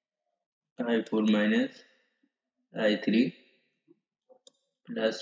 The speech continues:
টু আই ফোর প্লাস টেন ইকুয়াল জিরো।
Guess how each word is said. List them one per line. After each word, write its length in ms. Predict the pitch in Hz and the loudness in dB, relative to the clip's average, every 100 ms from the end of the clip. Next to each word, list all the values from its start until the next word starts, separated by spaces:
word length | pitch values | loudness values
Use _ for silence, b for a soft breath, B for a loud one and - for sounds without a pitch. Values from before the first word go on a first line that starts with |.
| - | -4
টু 80 | 117 113 | 2 4
আই 60 | 110 - | 4 2
ফোর 160 | 131 170 - _ _ _ _ _ _ _ _ _ _ _ _ _ _ _ _ _ _ _ _ _ _ _ _ | 0 0 -6 _ _ _ _ _ _ _ _ _ _ _ _ _ _ _ _ _ _ _ _ _ _ _ _
প্লাস 380 | - 104 - - - - - | -8 -2 -2 -2 -6 -20 -6
টেন 240 | 110 110 - - _ _ _ 120 | -2 0 -2 -6 _ _ _ -20
ইকুয়াল 320 | - 120 117 - - 113 | -8 -2 -2 -4 -12 -2
জিরো। 220 | 117 104 | 0 0